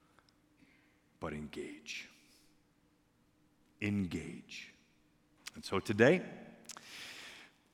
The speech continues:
we're gonna hear from a prophet. And I just, I always feel when you preach from the prophets, there needs to be a warning label, right? Uh, I know that I'm going to say some hard things. Actually, not me, Habakkuk.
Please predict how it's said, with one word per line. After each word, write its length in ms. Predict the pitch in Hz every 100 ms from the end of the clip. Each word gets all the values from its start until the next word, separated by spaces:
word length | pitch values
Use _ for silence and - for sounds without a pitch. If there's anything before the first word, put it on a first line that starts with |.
| -
we're 120 | 117
gonna 160 | 120 117
hear 180 | 143
from 200 | 147 147
a 60 | 139
prophet. 480 | - 156 151 - 98
And 80 | 104
I 140 | 120
just, 280 | 127 135 -
I 100 | 120
always 180 | 135 160
feel 320 | - 170 156
when 160 | 147 147
you 120 | 139
preach 240 | 147 147
from 140 | - 139
the 80 |
prophets, 460 | 127 127 120 135 123
there 160 | 120 117
needs 220 | 123 113
to 100 | 120
be 100 | 113
a 60 |
warning 400 | 107 123 135 120
label, 320 | 101 92 85 87
right? 280 | 90 120 - -
Uh, 40 | 95
I 640 | 92 92 101 113 127 127 -
know 380 | 117 147 160 127
that 160 | 120 117
I'm 160 | 123
going 200 | 120 120
to 80 | 113
say 200 | - 120
some 220 | - 107
hard 280 | 101 107 101
things. 300 | 113 90 85
Actually, 300 | 101 - 117
not 220 | 110 123
me, 280 | 135 110 107 - - - - -
Habakkuk. 520 | - 131 107 - 117